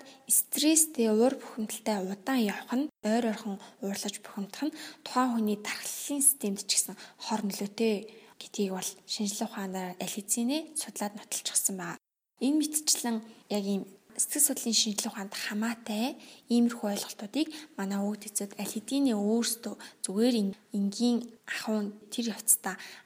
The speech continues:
ажиглаад мэдээ таньсан, тэрийгэ үр хойчтой зүр цэцэн үг, аман яриа, за, үлгэр домог тэрүүгээрээ дамжуулаад өвлүүлдэг байсан байнамаа. За харин яг альпийн ёсоор хизээ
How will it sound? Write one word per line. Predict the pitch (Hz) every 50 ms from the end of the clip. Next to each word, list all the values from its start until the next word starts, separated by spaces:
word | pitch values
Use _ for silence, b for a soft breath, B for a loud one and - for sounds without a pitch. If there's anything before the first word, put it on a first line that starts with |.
| B
ажиглаад | - 202 - - 214 - - 202 202 202 208 202 - 202
мэдээ | 185 185 - - 214 202 202 202
таньсан, | - - 214 190 - - - - - 349 - - -
тэрийгэ | - 208 196 214 214 208 226 226 220 220 B B B B B _ _
үр | - 233 233 -
хойчтой | - 208 202 202 - - - - - 202 196 202 B B B B -
зүр | 247 247 254
цэцэн | 247 - - - - - 220 208 208 208
үг, | 208 196 - -
аман | - 196 196 208 226
яриа, | 226 226 214 208 196 196 196 190 190 B B B B B _ -
за, | - 190 190
үлгэр | 190 196 - - 254 247 254
домог | 208 196 185 190 208 - - _ _ _ -
тэрүүгээрээ | - 233 220 226 233 254 262 254 262 240 226
дамжуулаад | 240 214 196 190 190 190 - 202 202 - - 254 330 330 - _ _ _ _ _ - - -
өвлүүлдэг | 208 196 - - - 294 285 - 240 220 -
байсан | 220 190 - - - 170
байнамаа. | 165 170 170 170 175 170 165 165 226 - - _ _ _ _ _ _ -
За | - 202
харин | 214 214 202 214 226 220 254 311 359 - B B B B B 208
яг | 226 226 -
альпийн | - - - - - - 339 349 285 247
ёсоор | - - - 220 247 294 294 - B B B B B B B B
хизээ | - - - 202 - - - 269 285 311 330 330 311 B